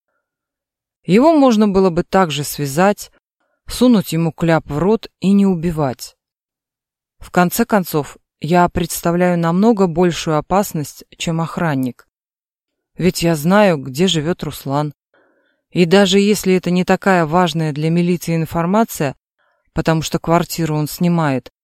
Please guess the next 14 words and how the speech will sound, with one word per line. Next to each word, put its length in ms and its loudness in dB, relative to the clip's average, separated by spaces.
то 100 0
я 140 6
довольно 540 4
подробно 580 0
смогу 420 -6
его 220 0
описать. 720 -6
Пускай 440 2
было 260 4
бы 140 0
совершено 640 -2
только 400 0
одно 240 2
ограбление, 840 -2